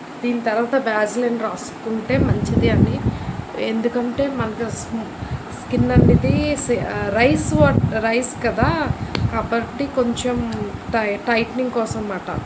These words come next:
So అది డ్రై అవ్వకుండా ఉంటుంది. So ఈ పెట్రో-, ఇది పెట్రోలియం జెల్ అనేది కొంచెం రాసుకుంటే డీహైడ్రేట్ అంటే మంచిగా స్-,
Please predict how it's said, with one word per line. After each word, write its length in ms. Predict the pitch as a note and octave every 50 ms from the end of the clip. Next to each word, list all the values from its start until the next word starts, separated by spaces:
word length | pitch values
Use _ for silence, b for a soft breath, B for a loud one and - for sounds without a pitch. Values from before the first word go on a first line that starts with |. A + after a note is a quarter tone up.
| - - - - - - - - - - - - - - - - - - - - -
So 80 | - B3
అది 360 | C4 C4 B3+ A#3 - A#3+ B3+
డ్రై 360 | G#3+ - A3+ G#3+ A3 A3+ A#3
అవ్వకుండా 440 | A#3+ A#3+ A#3 A#3 - B3 A#3+ A#3 A#3
ఉంటుంది. 540 | G#3+ G#3 G3+ - A3 G3 G3+ G3+ B3+ D4 D4+
So 320 | - - B3 A#3+ A#3 A3+
ఈ 120 | A3 A#3+ A#3
పెట్రో-, 560 | - - G#3+ G3+ - - G#3+ A3 A3 G#3 -
ఇది 280 | A3+ A3 A3 A3 A3+ F#3+ F3 - - - - - - - - - - - -
పెట్రోలియం 720 | A3 A3 - G#3+ A3+ A#3+ A#3 A#3+ A#3 A#3+ A#3+ A#3 A#3 G#3 -
జెల్ 240 | A3 A3 G#3+ A3 A3
అనేది 320 | G#3+ G#3+ G#3 G3+ - C4
కొంచెం 540 | C4+ - B3+ A#3 A3+ A#3 A#3 - B3 A#3+ A#3
రాసుకుంటే 800 | A3+ G#3+ G3+ G3 G3 - - - G#3 G#3+ G3+ - C#4 D#4+ F#4 - - - - - - - - - - - - - - A3 G#3 G3+
డీహైడ్రేట్ 680 | A#3 A#3+ A#3+ A#3+ A3+ A3 G#3 G3 A3 A#3+ A#3+ A#3+ - -
అంటే 360 | G#3 G#3+ G#3+ G#3+ - A#3+ A3+
మంచిగా 800 | A3 A3 G#3+ G#3+ G#3+ G3+ - - A#3 A3+ A3+ A3+ A3 G3+ - - - -
స్-, 180 | - - -